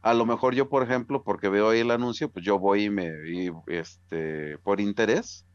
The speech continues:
pero a lo mejor, como dices tú del ejemplo, pues a lo mejor era el único <laughs> lugar que tenía sillas, ¿no? Vas, te sientas, pero no sabes qué está pasando ahí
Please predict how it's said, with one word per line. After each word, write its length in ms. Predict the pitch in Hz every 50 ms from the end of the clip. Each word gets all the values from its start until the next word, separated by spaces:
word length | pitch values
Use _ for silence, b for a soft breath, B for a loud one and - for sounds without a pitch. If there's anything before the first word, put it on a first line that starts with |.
| _ _ _ _ _ -
pero 200 | 113 110 110 110
a 20 |
lo 100 | 110 107
mejor, 280 | 107 110 107 127 135 135
como 240 | 160 135 131 131 131
dices 240 | 131 120 139 127 -
tú 180 | - 139 135
del 160 | 135 131 127
ejemplo, 400 | 127 123 151 160 165 170 143 113
pues 160 | - 98 - -
a 60 | 101
lo 100 | 98 95
mejor 260 | 101 101 120 120 120
era 160 | 127 127 127 127
el 100 | 127 127
único 280 | 131 131 127 - 127 117
<laughs> 0 |
lugar 220 | 117 113 - -
que 100 | - -
tenía 380 | - - - - 123 120 123 127
sillas, 480 | 123 - - 151 131 123 135 151 156 135
¿no? 200 | 135 143 160 - _ _ _ _ _ b b b b
Vas, 300 | - 117 123 127 127 -
te 100 | - 151
sientas, 380 | 139 - 139 139 135 - 151 143
pero 220 | - 110 98 101
no 100 | 110 120 120
sabes 320 | - 127 131 135 135 -
qué 140 | _ - 139
está 380 | 127 - _ - - 139 135
pasando 440 | - 143 135 - 143 139 139 139 139
ahí 260 | 143 143 151 247 269